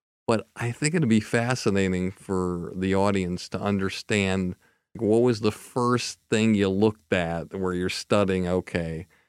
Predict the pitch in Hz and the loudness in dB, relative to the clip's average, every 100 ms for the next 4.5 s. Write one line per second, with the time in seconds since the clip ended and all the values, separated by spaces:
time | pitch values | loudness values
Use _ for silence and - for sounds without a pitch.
0 | _ _ _ - 95 98 98 101 101 87 | _ _ _ -6 0 2 2 2 0 0
1 | 101 98 101 92 92 90 87 107 - - | -2 2 2 4 4 2 2 0 0 -2
2 | 113 113 107 107 104 92 98 98 87 101 | 0 2 2 2 2 2 2 2 2 0
3 | - - 107 101 92 87 110 - - 110 | -2 2 2 2 -2 0 -2 -2 0 2
4 | 107 - 110 110 | 2 0 0 0